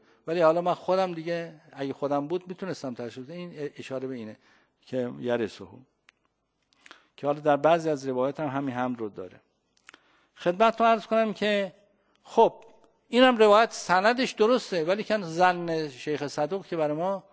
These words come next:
حجت نیستش که، چون روایت دیگه هم داریم که، اه،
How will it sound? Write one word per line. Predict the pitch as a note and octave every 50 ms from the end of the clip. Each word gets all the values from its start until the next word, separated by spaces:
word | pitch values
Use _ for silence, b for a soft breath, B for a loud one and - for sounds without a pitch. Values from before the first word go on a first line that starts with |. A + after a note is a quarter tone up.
| b b b b b b b _
حجت | C#3 C#3 C3+ - F#3+ G#3 G#3 F#3
نیستش | E3+ D3 B2 - A#2+ A2 - -
که، | - A2+ A2 _ b b b b b b b _ _ C3 C3+ B2+ A#2+
چون | - F3 F3 E3+ D#3
روایت | D3+ D3+ C#3+ D3 D3 D3 C#3+ D3+
دیگه | C#3 C#3+ C#3+ C#3 D#3 F3+ F#3+
هم | F#3+ F#3 E3+
داریم | F3+ G3 G3+ G3 F#3 E3
که، | C#3 - C#3 B2+ B2 B2 b b b b b b b _ -
اه، | C3+ C3+ C3 B2+ B2